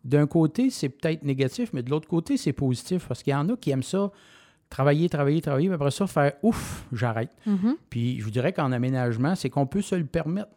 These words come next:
Speaker 1: Puis
Speaker 2: Ben oui.
Speaker 1: durant le, les, les mois
Speaker 2: Les
Speaker 1: d'hiver,
Speaker 2: grosses périodes, là, c'est, c'est intense, puis là, après ça, ben, on peut
Speaker 1: c'est
Speaker 2: être
Speaker 1: mollo.
Speaker 2: plus tranquille.
Speaker 1: C'est, c'est un style de vie. Il y en a qui
Speaker 2: Mhm.
Speaker 1: aiment pas ça. Il y en a qu'il faut que ça soit régulier, à chaque semaine,
Speaker 2: Ouais.
Speaker 1: tout le temps, à peu près pareil. C'est correct.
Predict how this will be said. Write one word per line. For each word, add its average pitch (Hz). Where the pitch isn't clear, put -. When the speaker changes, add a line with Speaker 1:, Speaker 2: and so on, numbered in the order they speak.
Speaker 1:
Puis 196
Speaker 2:
Ben 185
oui. 190
Speaker 1:
durant 123
le, 127
les, 117
les 113
mois 208
Speaker 2:
Les 208
Speaker 1:
d'hiver, 196
Speaker 2:
grosses 220
périodes, 208
là, 226
c'est, 196
c'est 190
intense, 202
puis -
là, 208
après 202
ça, 214
ben, 185
on 180
peut -
Speaker 1:
c'est -
Speaker 2:
être 123
Speaker 1:
mollo. 117
Speaker 2:
plus 104
tranquille. -
Speaker 1:
C'est, 156
c'est -
un 175
style 220
de 160
vie. 151
Il 117
y 117
en 113
a 220
qui 208
Speaker 2:
Mhm. 214
Speaker 1:
aiment 214
pas 196
ça. 143
Il -
y 117
en 123
a 156
qu'il 180
faut -
que -
ça 139
soit 139
régulier, 135
à 135
chaque 127
semaine, 135
Speaker 2:
Ouais. 135
Speaker 1:
tout 131
le 123
temps, 139
à 117
peu 131
près 131
pareil. 185
C'est -
correct. 147